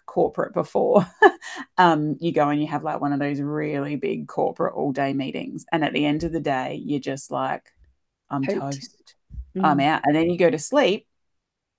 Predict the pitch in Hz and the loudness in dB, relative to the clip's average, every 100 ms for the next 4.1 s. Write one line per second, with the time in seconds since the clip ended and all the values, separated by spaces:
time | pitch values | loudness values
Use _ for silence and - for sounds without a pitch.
0 | - 151 143 135 127 131 120 - - _ | 0 2 2 0 -4 -4 -6 -10 -20 _
1 | - 143 135 135 175 165 - 170 151 151 | -6 -2 -2 -2 -6 -8 -4 2 4 4
2 | 165 160 165 180 156 - - - - - | 0 -4 -6 -4 -4 -8 -10 -10 -14 -16
3 | - _ 170 160 165 165 160 170 147 156 | -20 _ -2 0 -2 -4 -6 -8 -6 -4
4 | 143 | -4